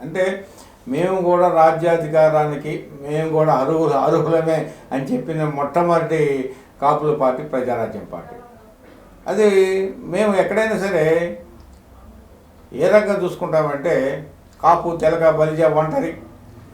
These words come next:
తూర్పు కాపు, మున్నూరు కాపు, ఎస్సీ, ఎస్టీ, బీసీ, మైనారిటీ వీళ్ళందరూ మా వాళ్ళనే ఉద్దేశంతో మేము ఏ పార్టీ చెప్పినా మేము అందరం ఒక, మేము ఇప్పటికీ మా,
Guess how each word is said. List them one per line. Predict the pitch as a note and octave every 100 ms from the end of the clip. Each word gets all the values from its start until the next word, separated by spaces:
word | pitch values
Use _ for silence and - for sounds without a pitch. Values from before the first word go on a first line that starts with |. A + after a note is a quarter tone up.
| - - - -
తూర్పు | D#3 F3 E3
కాపు, | E3 D#3
మున్నూరు | E3 D3 D#3 F#3 F3+
కాపు, | E3+ D#3 D#3+ D#3+ - -
ఎస్సీ, | - D3+ F#3+
ఎస్టీ, | F3 D3+ F3+
బీసీ, | D3+ E3 E3 E3
మైనారిటీ | D3+ D#3+ E3+ - -
వీళ్ళందరూ | C3 - - D#3+ G3+ A#3
మా | G#3 F3
వాళ్ళనే | F3+ F#3 F3+ F3
ఉద్దేశంతో | E3 D#3+ E3 D#3+ E3 D3+ D3+ - -
మేము | D3 D3+ D3+
ఏ | D#3+ G3
పార్టీ | G3+ F#3+ F#3+
చెప్పినా | F#3 F#3+
మేము | F3 D#3+
అందరం | F#3 G#3
ఒక, | F3+ E3 - - -
మేము | D#3 F3+ F3+ F3
ఇప్పటికీ | F3 G#3 G3+ F#3 F3 F#3 - - - -
మా, | D#3+ D#3+ D#3+ D#3+